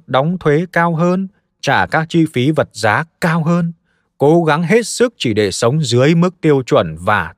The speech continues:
tiết kiệm, tiết kiệm, tiết kiệm. Như bạn có thể thấy, bạn nên đầu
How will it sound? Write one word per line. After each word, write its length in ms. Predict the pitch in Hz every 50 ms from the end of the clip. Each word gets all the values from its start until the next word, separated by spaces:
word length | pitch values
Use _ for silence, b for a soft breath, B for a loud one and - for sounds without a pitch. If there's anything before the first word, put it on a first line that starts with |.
| _ _
tiết 280 | - 143 156 160 _ _
kiệm, 260 | 120 110 104 104 104 - _ _ _ _ _ _ _ _ _ _
tiết 200 | 190 208 240 233 _ _ -
kiệm, 280 | 160 139 127 127 135 135 - _ _ _ _ _ _ _ _ _ _
tiết 280 | - 147 147 156 170 180 175 _ _ _ _ _ _ _ -
kiệm. 400 | 110 104 98 98 101 110 104 101 - _ _ _ _ _ _ _ _ _ _ _ _ _ _ _ _ _ _ _ _ _ _ _ _ _ _ _ _ _ _ _ _ _ _ _ _ _ _ _ _ _ -
Như 280 | 90 95 104 104 98
bạn 260 | 92 101 98 92 90 82
có 180 | - - 127
thể 160 | 120 - - -
thấy, 380 | - 90 90 90 107 151 170 - _ _ _ _ _ _ _ _
bạn 180 | - 147 135 147
nên 160 | 170 185 175
đầu 180 | 151 143 135